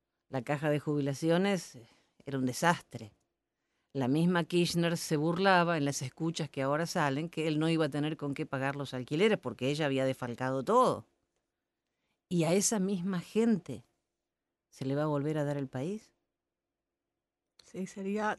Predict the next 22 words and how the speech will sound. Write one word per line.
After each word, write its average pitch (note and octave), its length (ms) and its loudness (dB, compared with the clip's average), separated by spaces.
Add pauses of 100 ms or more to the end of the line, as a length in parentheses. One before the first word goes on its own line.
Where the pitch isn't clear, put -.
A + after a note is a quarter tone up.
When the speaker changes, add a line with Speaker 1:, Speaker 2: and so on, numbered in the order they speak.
(120)
Speaker 2:
muy A3 160 0
triste G#3 380 -4
que F#3+ 100 -10
eso G3+ 140 -10
sucediera, F3 600 -4
porque F3 220 -14
entonces F#3+ 320 -8
serían G3+ 420 -2
dos G#3+ 180 0
Venezuelas G3 680 -4 (720)
a E3 80 -8
la F3+ 120 -2
misma F#3+ 280 2
vez. F3+ 120 0
¿Cuánto-, B3+ 260 6
Speaker 1:
Sí. G#3 100 2
Speaker 2:
cuántos C#4 260 8
millones C#4+ 260 6
de C#4 60 6
habitantes A#3 420 4
tiene A3+ 180 0
Argentina? A3+ 460 -4